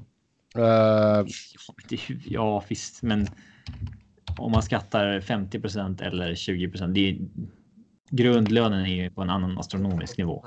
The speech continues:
Speaker 1: Jo, jo,
Speaker 2: Det är ju det
Speaker 1: herregud.
Speaker 2: huvudsakliga.
Speaker 1: Ja, ja. Eh,
Speaker 2: Vill du se Louis Frölunda igen?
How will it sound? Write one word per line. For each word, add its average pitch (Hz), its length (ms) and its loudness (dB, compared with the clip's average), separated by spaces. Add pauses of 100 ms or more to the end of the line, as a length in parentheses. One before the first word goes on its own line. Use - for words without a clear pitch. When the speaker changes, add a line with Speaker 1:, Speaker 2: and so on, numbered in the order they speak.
(100)
Speaker 1:
Jo, 123 300 6
jo, 87 100 0
Speaker 2:
Det 98 60 0
är 95 40 -2
ju 90 80 -4
det 85 120 -2
Speaker 1:
herregud. 95 280 -8 (120)
Speaker 2:
huvudsakliga. 85 580 -8 (340)
Speaker 1:
Ja, 101 240 -6 (1200)
ja. 120 100 2
Eh, 120 360 6
Speaker 2:
Vill 131 100 8
du 131 60 6
se 131 200 2
Louis 107 260 -4
Frölunda 92 300 -2
igen? 82 160 -8